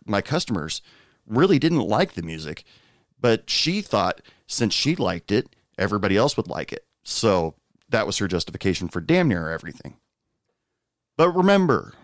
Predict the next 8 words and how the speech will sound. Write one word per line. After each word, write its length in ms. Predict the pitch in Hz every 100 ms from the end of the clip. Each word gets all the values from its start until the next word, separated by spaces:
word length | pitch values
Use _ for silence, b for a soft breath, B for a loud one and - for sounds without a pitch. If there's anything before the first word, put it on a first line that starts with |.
| _ -
if 280 | 117 -
you 160 | 117 120
listened 320 | 113 110 107
to 40 | 101
last 300 | 101 90 101
year's 180 | 92
episode, 560 | 95 95 90 104 95 90 - -
uh, 480 | 113 104 95 92 85